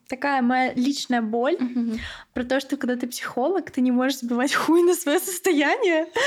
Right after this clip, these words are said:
Speaker 1: как обычные люди. Потому что, во-первых, у тебя есть личная терапия,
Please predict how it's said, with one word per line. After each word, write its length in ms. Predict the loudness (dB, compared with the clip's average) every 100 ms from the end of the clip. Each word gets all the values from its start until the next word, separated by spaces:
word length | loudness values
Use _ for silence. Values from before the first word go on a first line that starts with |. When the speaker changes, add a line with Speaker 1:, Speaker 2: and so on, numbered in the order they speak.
| 2 0 -2 -4 -4
Speaker 1:
как 180 | -2 0
обычные 500 | 2 0 0 0 2
люди. 340 | 2 2 0
Потому 300 | -2 0 0
что, 140 | 0 -2
во-первых, 280 | 0 -2
у 40 | -2
тебя 140 | -2
есть 140 | -2 0
личная 280 | -2 0 0
терапия, 580 | -2 -2 -2 0 -2